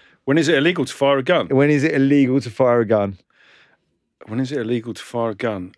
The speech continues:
Speaker 1: Um, at a church service?
Speaker 2: During your wife's orgasm. How do no, I can't ask that one either. In the city, some areas have private flush toilets for who or what?
Speaker 1: Is it dogs? Pet dogs?
Speaker 2: It is dogs.
Speaker 1: Hey,
Speaker 2: Number one for
Speaker 1: rock
Speaker 2: us.
Speaker 1: and roll.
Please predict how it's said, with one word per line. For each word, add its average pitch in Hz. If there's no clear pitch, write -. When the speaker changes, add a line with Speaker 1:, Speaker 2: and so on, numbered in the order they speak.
Speaker 1:
Um, 117
at 151
a 139
church 160
service? 165
Speaker 2:
During 147
your 135
wife's 135
orgasm. 107
How 190
do 196
no, 120
I 139
can't 131
ask 113
that 107
one 123
either. 113
In 196
the 214
city, 160
some 180
areas 131
have 131
private 156
flush 131
toilets 120
for 123
who 131
or 123
what? 110
Speaker 1:
Is 139
it 180
dogs? 113
Pet 160
dogs? 113
Speaker 2:
It 180
is 254
dogs. 147
Speaker 1:
Hey, 180
Speaker 2:
Number 196
one 196
for 160
Speaker 1:
rock 147
Speaker 2:
us. 110
Speaker 1:
and 120
roll. 113